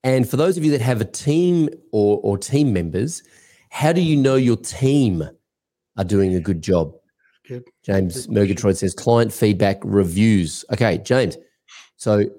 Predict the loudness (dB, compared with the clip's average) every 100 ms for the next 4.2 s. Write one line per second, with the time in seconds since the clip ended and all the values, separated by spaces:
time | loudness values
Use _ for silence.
0 | _ _ 0 2 2 2 2 0 0 -4
1 | -2 -2 -4 -6 -12 -12 _ -2 0 2
2 | 0 0 0 0 0 2 2 0 -2 0
3 | 2 0 0 -2 0 0 0 0 -2 -2
4 | -6 -16